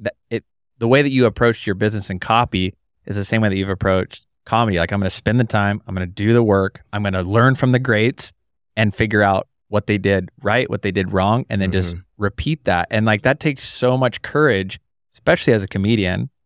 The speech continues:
Speaker 1: What he's doing is like, "No, I'm gonna <laughs> throw out the best and just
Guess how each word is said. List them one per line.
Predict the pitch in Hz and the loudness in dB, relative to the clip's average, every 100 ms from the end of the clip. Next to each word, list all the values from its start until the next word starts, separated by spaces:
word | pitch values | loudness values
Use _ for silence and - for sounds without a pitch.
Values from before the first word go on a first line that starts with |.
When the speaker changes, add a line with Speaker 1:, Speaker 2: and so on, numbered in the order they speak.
| _ _ _ _ | _ _ _ _
Speaker 1:
What | 107 107 | -4 -2
he's | 101 | -2
doing | - 131 117 101 | 2 4 4 2
is | 98 | 0
like, | 98 90 | -2 -2
"No, | 101 110 | -2 -2
I'm | 82 113 | 0 0
gonna | 120 143 - | 2 0 0
<laughs> | |
throw | 107 117 | 0 2
out | 135 | 2
the | 123 | -2
best | 113 101 123 - - _ _ - | 0 2 2 -2 -12 _ _ -6
and | 110 | -4
just | 104 - | -4 -6